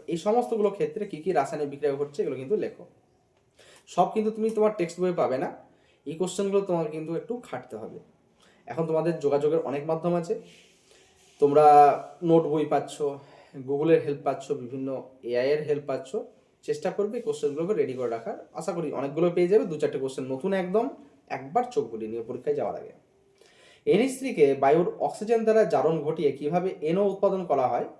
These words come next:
অনুঘটকের নাম ও শর্ত উল্লেখ সহ লেখো। বিক্রিয়াটিতে সমিত সমীকরণ লেখো।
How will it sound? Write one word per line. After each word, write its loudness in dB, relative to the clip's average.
অনুঘটকের 0
নাম -4
ও 0
শর্ত -6
উল্লেখ -2
সহ -10
লেখো। -6
বিক্রিয়াটিতে 4
সমিত -4
সমীকরণ -6
লেখো। -12